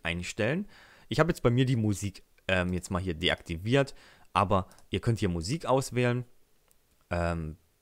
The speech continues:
B G M heißt Background Music, also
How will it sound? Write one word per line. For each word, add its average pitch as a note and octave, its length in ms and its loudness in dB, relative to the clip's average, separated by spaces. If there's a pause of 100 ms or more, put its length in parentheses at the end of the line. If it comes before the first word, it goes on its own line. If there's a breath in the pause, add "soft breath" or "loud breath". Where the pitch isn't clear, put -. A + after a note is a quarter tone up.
(160)
B D3+ 140 -2
G - 280 -8
M D3+ 220 0
heißt - 400 -6
Background F#2 760 0
Music, C3 640 -2 (200 soft breath)
also G2+ 280 -2